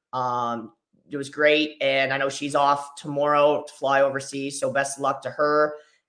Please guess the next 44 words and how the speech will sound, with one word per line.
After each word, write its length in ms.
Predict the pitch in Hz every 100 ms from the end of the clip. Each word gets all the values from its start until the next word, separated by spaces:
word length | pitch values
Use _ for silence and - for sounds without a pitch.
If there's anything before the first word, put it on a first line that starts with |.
| -
And 400 | 131 135 135 135
I'm 200 | 131 131
sure, 380 | 139 143 143
uh, 140 | 139 135
we'll 120 | 135
be 120 | 139
on 160 | 139 143
to 40 |
talk 280 | 135 147 139
some 140 | 139 131
football, 380 | 143 147 143
and 80 | 143
I'm 80 | 139
sure 220 | - 170
Sunday 360 | 165 165 160 156
night 240 | 151 151
we'll 100 | 147
be 100 | 147
sending 300 | 143 143 143
some 140 | 135 139
texts 320 | 135 135 -
back 260 | 131 123
and 120 | 131 127
forth 280 | 123 120
here. 240 | 123 117 110
So, 360 | - 120 117
uh, 220 | 117 117 - - _ _ _ _ _ _ -
let's 280 | 151 151 -
go 220 | 185 190
Notre 280 | 190 196 190
Dame, 360 | 185 208 202
and 100 | 180
I 80 | 156
guess 240 | 151 170
I'm 120 | 170 165
on 120 | 165
Florida 320 | 165 165 160
State 300 | 156 135 131
this 200 | 123 -
year, 160 | 120 110
so 180 | -
go 160 | 113 135
Florida 320 | 131 143 139
State. 440 | 131 120 107 -